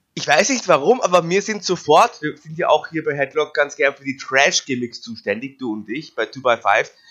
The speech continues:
Mir sind sofort Man on a Mission eingefallen, <laughs> die da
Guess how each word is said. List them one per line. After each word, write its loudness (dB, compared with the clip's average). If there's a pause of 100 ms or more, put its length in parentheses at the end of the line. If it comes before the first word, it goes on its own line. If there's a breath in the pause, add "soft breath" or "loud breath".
(160 loud breath)
Mir 0
sind -6
sofort 0 (180)
Man 0
on 0
a 0
Mission -4
eingefallen, -2 (160)
<laughs> -18
die -10
da 2